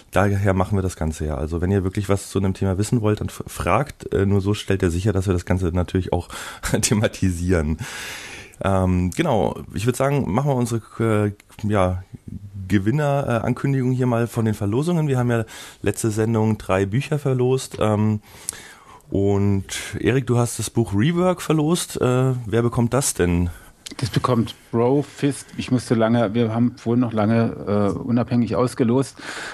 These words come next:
Speaker 2: Bro Fist, wir kennen deine E-Mail-Adresse, wir werden dir eine E-Mail zuschicken und dann schickst du mir deine Adresse und du kriegst das Buch zugeschickt.
Speaker 1: Als Hörbuch oder als physikalisches Buch?
Speaker 2: Das ist ein physikalisches Buch, so richtig zum Lesen.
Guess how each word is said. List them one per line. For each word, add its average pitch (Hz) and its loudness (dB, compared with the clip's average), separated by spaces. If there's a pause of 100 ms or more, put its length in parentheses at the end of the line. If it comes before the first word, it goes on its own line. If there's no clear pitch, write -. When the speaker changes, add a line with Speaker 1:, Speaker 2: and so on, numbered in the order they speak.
(140)
Speaker 2:
Bro 120 4
Fist, 143 -2
wir 120 4
kennen 123 0
deine 120 2
E-Mail-Adresse, 127 0
wir 113 0
werden 113 0
dir 113 2
eine 104 2
E-Mail 117 2
zuschicken 117 -2
und 101 0
dann 98 2
schickst - -6
du 113 0
mir 110 2
deine 101 2
Adresse 92 0
und 98 2
du 95 0
kriegst - -6
das - -6 (140)
Buch 135 -2
zugeschickt. - -4 (840)
Speaker 1:
Als 95 0
Hörbuch 185 2
oder 156 2
als - -2
physikalisches 98 -2
Buch? - -6 (420)
Speaker 2:
Das 147 2
ist 139 0
ein 160 2
physikalisches 123 2
Buch, 110 -2
so - -8
richtig 120 0
zum 120 0
Lesen. 101 2